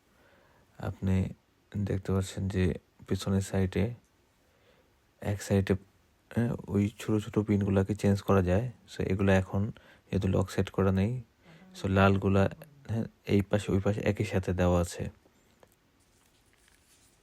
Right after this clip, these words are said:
So, এখন যেহেতু কোনো লক সেট করা নেই, আপনি ঘোরালেই খু-, খুলে যাচ্ছে। So, কোনো যদি কোড প্রেস করেন আর খুলবে না, কিন্তু সি প্রেস করলে ক্লিয়ার হয়ে যাবে, আবার খুলবে। যেমন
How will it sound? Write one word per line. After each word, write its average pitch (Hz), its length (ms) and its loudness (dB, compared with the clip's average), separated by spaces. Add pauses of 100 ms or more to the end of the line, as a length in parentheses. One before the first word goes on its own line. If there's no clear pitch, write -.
(880)
So, - 60 -6 (180)
এখন 98 180 -2 (600)
যেহেতু 98 300 0
কোনো 101 120 2 (100)
লক 95 100 4 (100)
সেট 95 220 0
করা 95 180 4
নেই, 95 160 4
আপনি 95 140 -2 (100)
ঘোরালেই 92 360 4
খু-, 95 180 -4
খুলে 95 240 0
যাচ্ছে। - 280 -6 (560)
So, - 140 -20
কোনো 98 200 4
যদি 101 120 2 (100)
কোড 98 140 2 (100)
প্রেস 98 260 0
করেন 98 200 0
আর 95 140 0
খুলবে 92 320 0
না, 92 60 -2 (640)
কিন্তু 95 160 -2 (100)
সি 113 120 0 (140)
প্রেস 107 180 -2 (100)
করলে 104 180 2 (120)
ক্লিয়ার 104 300 4
হয়ে 101 140 2
যাবে, 113 200 2
আবার 95 220 2
খুলবে। 90 280 -4 (1600)
যেমন 92 180 -2